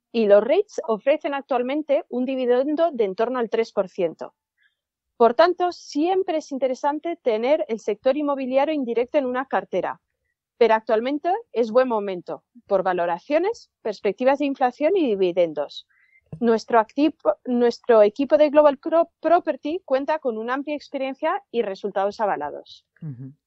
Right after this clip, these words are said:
Speaker 2: Martina, retomando el tema que antes has mencionado de la inflación, esta está acaparando especialmente atención por parte de los inversores.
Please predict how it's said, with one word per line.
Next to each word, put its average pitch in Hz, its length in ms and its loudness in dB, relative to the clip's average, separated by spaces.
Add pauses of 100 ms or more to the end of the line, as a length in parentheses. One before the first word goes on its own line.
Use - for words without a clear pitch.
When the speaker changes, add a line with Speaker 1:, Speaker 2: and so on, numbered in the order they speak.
(280)
Speaker 2:
Martina, 180 420 4
retomando 160 500 -2
el 214 100 -4
tema 190 840 -2
que 160 80 -2
antes 160 200 -4
has 165 80 -6
mencionado 156 480 0
de 151 80 2
la 139 100 -2
inflación, 156 720 -4 (600)
esta 175 260 0
está 196 180 -2
acaparando 185 680 0
especialmente 156 720 -6
atención 165 640 -4
por 165 140 -2
parte 139 340 -4
de 147 320 -4
los 123 160 -10
inversores. 120 720 -4